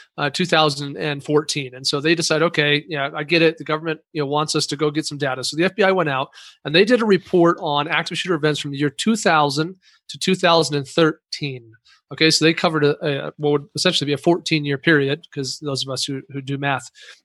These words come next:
it's a fourteen-year period. They, they went and found stories,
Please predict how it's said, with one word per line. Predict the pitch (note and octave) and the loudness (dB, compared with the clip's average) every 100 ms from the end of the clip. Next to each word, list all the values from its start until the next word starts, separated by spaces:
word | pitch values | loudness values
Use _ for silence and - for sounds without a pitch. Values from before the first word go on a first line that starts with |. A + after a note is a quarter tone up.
| - | -6
it's | C#3+ | -4
a | |
fourteen-year | D3 G#3 F#3+ F#3 F3 | 2 2 2 0 0
period. | E3 D#3 D#3 | 2 4 4
They, | D#3+ - | 0 2
they | E3 F3 F#3+ | 2 2 2
went | D#3+ E3 E3 | 0 -2 -2
and | D3 | -4
found | D#3 D3+ D3 | -2 -2 -2
stories, | - E3+ D3 C#3 D3+ D#3+ | -2 2 2 2 0 -2